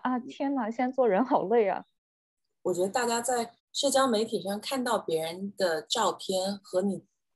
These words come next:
Speaker 2: 看到真人的时候，你其实会期待有一个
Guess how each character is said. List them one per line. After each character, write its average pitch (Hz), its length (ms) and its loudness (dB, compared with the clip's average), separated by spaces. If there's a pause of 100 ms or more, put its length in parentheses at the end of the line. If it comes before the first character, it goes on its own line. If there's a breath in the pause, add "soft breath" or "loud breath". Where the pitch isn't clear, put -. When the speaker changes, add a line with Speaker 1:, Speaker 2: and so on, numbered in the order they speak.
(140)
Speaker 2:
看 240 160 0
到 202 140 6
真 226 260 2
人 170 160 0
的 170 80 0
时 - 160 -2
候， 170 80 4
你 165 140 -6
其 208 160 0
实 233 100 -2
会 254 220 2
期 - 320 0
待 269 240 4
有 196 180 6
一 135 140 -4
个 170 280 0